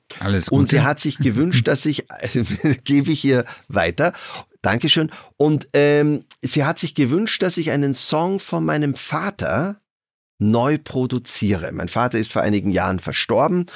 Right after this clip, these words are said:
Speaker 2: und das war halt ihr Wunsch, nochmal einen Song in guter Qualität von ihm zu haben. Mein Vater hat es damals mit so einer,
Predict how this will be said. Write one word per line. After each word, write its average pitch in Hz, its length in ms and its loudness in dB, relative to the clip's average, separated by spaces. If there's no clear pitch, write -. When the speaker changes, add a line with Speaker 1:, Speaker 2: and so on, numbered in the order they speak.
Speaker 2:
und 120 300 0
das 113 160 -2
war 95 160 0
halt 98 180 -2
ihr 95 200 -2
Wunsch, 98 280 -4
nochmal 92 320 -2
einen 90 300 -2
Song 92 320 -2
in 90 180 -4
guter 95 260 -4
Qualität - 520 -6
von - 160 -8
ihm 76 120 -8
zu - 120 -10
haben. - 240 -10
Mein 123 140 2
Vater 143 360 2
hat 139 140 0
es 127 160 -2
damals 113 560 0
mit 110 160 -4
so - 80 -4
einer, 101 320 0